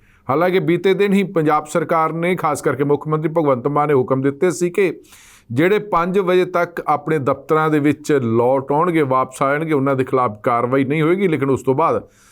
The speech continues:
ਸਰਕਾਰ ਲੋਕ ਫੈਸਲਾ ਲੈਣਗੇ ਕਿ ਉਹਨਾਂ ਨੂੰ ਨਿਯੁਕਤੀਆਂ ਦੇਣੀਆਂ ਜਾਂ ਫਿਰ ਨਹੀਂ। ਬੀਤੀ ਰਾਤ ਪੰਦਰਾਂ ਤਹਿਸੀਲਦਾਰ ਤੇ ਨਾਇਬ ਤਹਿਸੀਲਦਾਰ ਮੁਅੱਤਲ ਵੀ ਕੀਤੇ ਗਏ ਨੇ, ਜਿਨ੍ਹਾਂ ਵਿੱਚ ਰੈਵਨਿਊ ਅਫਸਰ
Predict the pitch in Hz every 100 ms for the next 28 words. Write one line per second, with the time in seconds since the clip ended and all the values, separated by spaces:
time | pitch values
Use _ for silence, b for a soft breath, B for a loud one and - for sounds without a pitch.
0 | b - 170 156 180 196 196 185 185 180
1 | 180 165 156 151 160 156 156 175 170 160
2 | 165 131 143 151 143 139 147 131 131 -
3 | 139 123 127 131 139 127 117 107 117 101
4 | 117 101 90 _ b b b - 107 110
5 | 123 123 127 120 139 143 139 - 156 170
6 | 185 185 120 90 b b b _ 135 -
7 | 190 196 170 165 - - 160 135 - 110
8 | - 135 127 123 113 113 107 143 151 147
9 | 139 151 151 170 139 131 120 120 113 123
10 | 135 135 120 123 135 139 135 - b b
11 | b _ - 135 - 196